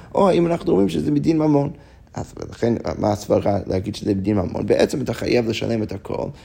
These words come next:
ורק בגלל שאנחנו, אה, לא אומרים שאתה אחראי עד הסוף, אז אנחנו אומרים שאתה יכול לשלם פחות. אבל בעצם זה קשור לה-, לערך של הנזק שאתה באמת עשית. עכשיו,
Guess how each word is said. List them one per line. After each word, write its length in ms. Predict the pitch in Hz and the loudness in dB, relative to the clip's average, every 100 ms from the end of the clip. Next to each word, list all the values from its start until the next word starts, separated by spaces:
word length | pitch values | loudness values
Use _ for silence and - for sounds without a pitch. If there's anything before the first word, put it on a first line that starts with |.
| - - | -8 -2
ורק 320 | 127 - 226 | 2 4 4
בגלל 380 | - 135 170 147 - - - | 2 0 0 0 -4 -14 -12
שאנחנו, 600 | - 80 123 - 110 98 - | -6 -4 -4 -2 -2 -2 -4
אה, 120 | 85 | -2
לא 60 | 113 | 0
אומרים 280 | 143 131 156 | 0 0 0
שאתה 260 | - - | -2 -2
אחראי 300 | 76 - 101 | -2 0 4
עד 120 | 170 165 | 4 4
הסוף, 380 | - - - | 2 4 4
אז 180 | - 185 | 2 0
אנחנו 220 | 98 - | -2 -2
אומרים 240 | 147 185 196 | 0 0 0
שאתה 160 | - | -2
יכול 280 | - 139 147 143 | -4 2 2 2
לשלם 360 | 127 - 123 117 | 0 0 0 0
פחות. 400 | 113 - 95 - | -2 -2 -4 -2
אבל 140 | 107 | -2
בעצם 360 | 113 156 - 165 | 2 2 2 -2
זה 100 | 127 | -2
קשור 380 | - - 151 135 - - - | -4 0 2 2 -2 -18 -4
לה-, 240 | 113 101 113 | 0 0 0
לערך 520 | 107 95 - 135 123 - | 2 2 4 4 4 -4
של 180 | - 98 | -8 -4
הנזק 300 | 98 117 110 | 0 0 0
שאתה 220 | 98 95 | -2 -2
באמת 300 | 98 107 113 | -2 0 0
עשית. 380 | - - - - - - - - | -2 -6 -8 -8 -18 -20 -20 -12
עכשיו, 240 | - 98 | -2 -2